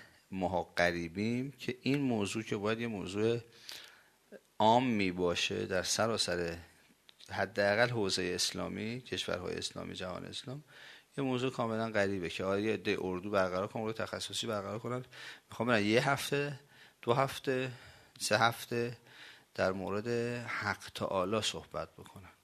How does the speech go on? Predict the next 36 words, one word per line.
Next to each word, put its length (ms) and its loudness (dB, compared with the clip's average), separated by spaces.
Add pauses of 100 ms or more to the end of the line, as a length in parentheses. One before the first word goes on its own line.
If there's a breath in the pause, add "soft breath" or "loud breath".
(600 loud breath)
ولی 80 10
اگه 140 8
می‌خواستن، 380 0
می‌گفتیم 360 -4
یه 200 -2
اردو 340 0
هستش، 340 0
می‌خوان 240 -6
راجع 240 -4
به 80 -4
هنر 380 2
صحبت 460 -2
کنن، 220 -10
راجع 180 -6
به 60 -4
عکس 300 2
صحبت 340 2
کنن، 260 -8
راجع 200 -6
به 60 0
آشپزی 400 -2
صحبت 340 -4
کنن، 220 -8
راجع 180 -10
به، 40 -6
نمی‌دونم، 200 -6
سرمه 320 -4
دوزی، 360 -4
مروارید 520 -6
بافی، 380 -6 (360 loud breath)
کلاس 480 6
هست، 220 4
دوره 280 4
هست، 300 2
پول 240 -4
می‌دن، 460 0